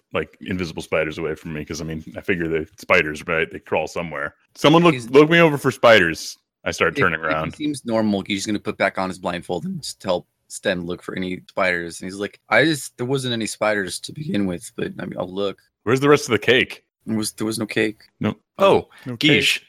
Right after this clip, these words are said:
Speaker 3: by the way, when you took off your blindfold, you saw not phantom spiders, but a bunch of little tiny puff clouds flying around Sten's head, and also a large one that was residing in his hands. There is a very clear connection from these clouds,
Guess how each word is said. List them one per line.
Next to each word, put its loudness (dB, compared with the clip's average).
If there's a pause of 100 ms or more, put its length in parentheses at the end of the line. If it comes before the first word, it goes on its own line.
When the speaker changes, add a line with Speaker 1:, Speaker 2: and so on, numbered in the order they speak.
(120)
Speaker 3:
by 4
the 4
way, 4
when 0
you -2
took -2
off 2
your 2
blindfold, 0 (260)
you -4
saw 2 (280)
not 2
phantom -2
spiders, -2 (140)
but 4
a 0
bunch 0
of -2
little -2
tiny 0
puff -6
clouds 0 (140)
flying 0
around 0 (140)
Sten's 0
head, 2 (100)
and -6
also 0 (120)
a 2
large 4
one -2
that -2
was -6
residing 0
in -6
his -8
hands. -6 (260)
There 2
is 2
a 4
very 4
clear 2
connection -4 (100)
from 0
these 2
clouds, 2